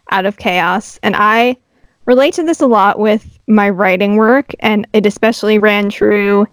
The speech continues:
this past week when we had a filming day at my job, just recording a bunch of videos and filming them, writing scripts, things like that. And as the scriptwriter, I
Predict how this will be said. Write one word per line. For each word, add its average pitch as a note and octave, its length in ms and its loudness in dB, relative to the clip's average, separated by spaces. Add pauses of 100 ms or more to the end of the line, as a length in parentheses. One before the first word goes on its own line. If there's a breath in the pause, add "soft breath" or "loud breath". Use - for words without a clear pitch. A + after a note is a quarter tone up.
(140)
this A#3 240 0
past A3 720 -2
week F#3+ 640 0
when G#3 220 2
we G3+ 140 2
had G3+ 520 -2 (180)
a G3+ 460 0
filming G#3 480 0
day F#3 460 0
at F#3+ 280 -2
my G3 200 0
job, F#3 520 0 (180)
just - 280 -2
recording F#3+ 520 0
a G3 60 0
bunch F#3+ 240 -2
of F#3+ 80 -2
videos A3 640 2
and F#3 380 -4 (460)
filming G#3 380 0
them, G#3 360 0 (100)
writing F3 280 -2
scripts, - 500 -2
things G3 260 -4
like F#3 180 -4
that. F#3 320 -2 (400 soft breath)
And G#3 200 -2
as A3+ 360 -2
the B3 80 -4
scriptwriter, G3 840 -2 (360 loud breath)
I G3 360 -2